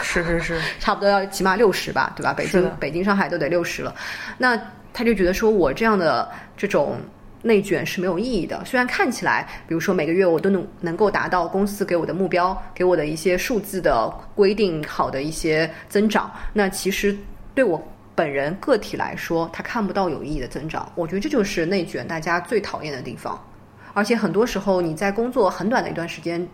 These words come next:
Speaker 2: 之内，你会被这种数字感到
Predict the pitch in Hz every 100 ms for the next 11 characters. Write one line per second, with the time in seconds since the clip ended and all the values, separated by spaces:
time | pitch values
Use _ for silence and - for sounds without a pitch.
0 | - - 202 208 180 196 - - 170 240
1 | 208 190 214 180 180 185 156 - 247 196
2 | - 165 156 - - 147 156 185 170 151